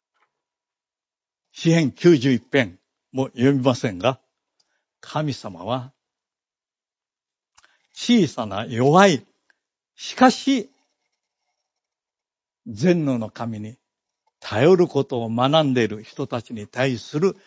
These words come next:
約束があります。で、宮野先生は、もう一つ閉じる前に、これからどうやって教会に参加し続けるかを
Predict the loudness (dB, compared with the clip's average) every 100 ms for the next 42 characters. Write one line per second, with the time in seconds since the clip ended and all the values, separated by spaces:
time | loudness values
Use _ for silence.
0 | _ _ -8 4 4 4 -4 0 2 2
1 | 2 4 4 0 _ _ _ _ -10 -10
2 | -12 -20 _ _ _ _ _ _ _ _
3 | _ _ _ _ _ _ _ _ _ _
4 | _ _ _ _ _ _ _ 2 4 4
5 | -2 _ _ _ _ _ _ _ _ _
6 | _ _ _ _ _ _ _ _ _ 2
7 | 4 4 2 -2 -4 -4 -8 _ _ _
8 | _ -2 2 4 4 2 0 0 2 4
9 | 6 6 4 6 6 6 2 -8 -16 _
10 | _ _ _ _ _ _ _ _ -2 6
11 | 8 8 8 6 6 8 8 8 6 2
12 | 8 8 8 6 4 4 0 2 2 4
13 | 2 0 2 -2 -2 -4 -2 0 0 0
14 | 0 0 0